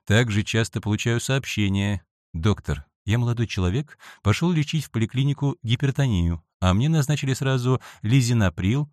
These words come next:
плюс спиронолактон». Это неверная стартовая терапия. В такой ситуации более верная комбинация пристариум плюс индопамид. А если приходится принимать данную комбинацию,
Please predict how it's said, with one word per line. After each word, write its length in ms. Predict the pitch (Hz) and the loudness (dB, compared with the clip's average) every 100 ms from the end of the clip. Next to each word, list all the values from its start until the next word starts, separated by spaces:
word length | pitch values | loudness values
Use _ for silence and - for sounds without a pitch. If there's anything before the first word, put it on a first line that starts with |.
| _ | _
плюс 420 | - 92 107 - - - | -2 0 0 -4 -14 -12
спиронолактон». 1080 | - - 104 92 101 117 131 - 151 73 _ _ _ _ _ _ _ - - | -10 0 2 4 2 2 -2 -2 -2 -2 _ _ _ _ _ _ _ -20 -4
Это 440 | 95 90 107 101 - | 0 0 2 0 0
неверная 560 | 113 120 135 104 82 76 | 0 2 2 2 0 0
стартовая 560 | - 82 73 76 73 | -2 -4 -2 -4 -4
терапия. 580 | - 95 101 104 - - _ _ _ _ | -2 -2 -2 -4 -6 -10 _ _ _ _
В 60 | |
такой 240 | - 90 95 | -2 2 0
ситуации 640 | - 107 120 - 131 123 - - - | 0 0 0 0 -2 -4 -6 -20 -2
более 320 | 117 170 175 | 2 4 4
верная 320 | 170 160 160 | 2 2 2
комбинация 720 | 143 127 123 131 - 143 135 - _ | 2 2 2 2 0 -2 -2 -2 _
пристариум 840 | 117 117 - 104 87 82 98 120 - | -2 -2 0 2 2 2 2 0 -2
плюс 420 | 92 98 - - - | 0 0 -2 -8 0
индопамид. 920 | 95 90 95 90 104 139 131 - _ _ _ _ - | 2 4 2 0 0 2 0 -4 _ _ _ _ 0
А 200 | 85 82 | 2 2
если 400 | 82 92 - 85 | 2 0 -2 -4
приходится 560 | 82 87 101 85 - | -2 -2 -2 -2 -4
принимать 500 | 78 80 85 92 - - | -4 0 0 0 -2 -10
данную 500 | 90 92 87 82 78 | -2 0 2 2 0
комбинацию, 800 | 85 82 85 117 151 - 85 | -2 -2 0 0 -2 -4 -6